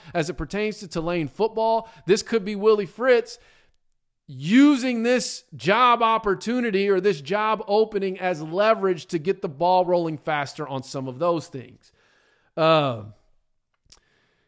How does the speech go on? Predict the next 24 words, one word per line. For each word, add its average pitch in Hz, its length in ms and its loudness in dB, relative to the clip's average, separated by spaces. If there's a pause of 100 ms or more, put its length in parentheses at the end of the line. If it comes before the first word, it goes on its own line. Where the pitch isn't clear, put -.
(140)
and 202 120 4
then, 240 120 6
of 202 100 0
course, 208 560 2 (140)
another 190 340 6
reason 180 300 2
why, 160 340 4
speaking 185 420 -2
of 151 80 0
Jeff 165 220 2
Traylor, 175 480 2
is 143 480 -2 (680)
the 139 120 -4
Houston 196 480 -2
Chronicle 196 840 0 (180)
also 220 440 4
put 156 260 4
out 131 180 2
a 131 60 0
report 127 580 -2 (320)
saying 202 400 2
that 196 140 -4
Coach 220 320 0
Traylor 254 520 4